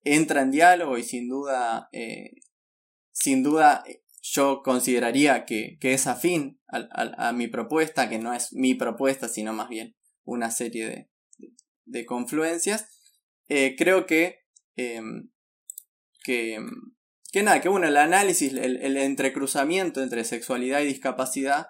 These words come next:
es interesante para pensar también los derechos de, por ejemplo, una persona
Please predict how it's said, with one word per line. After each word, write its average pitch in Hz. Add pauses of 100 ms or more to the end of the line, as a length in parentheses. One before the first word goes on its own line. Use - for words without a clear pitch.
(300)
es 151
interesante 135
para 113
pensar 113 (100)
también 127
los 127
derechos 123
de, 123
por 123
ejemplo, 123
una 117
persona 110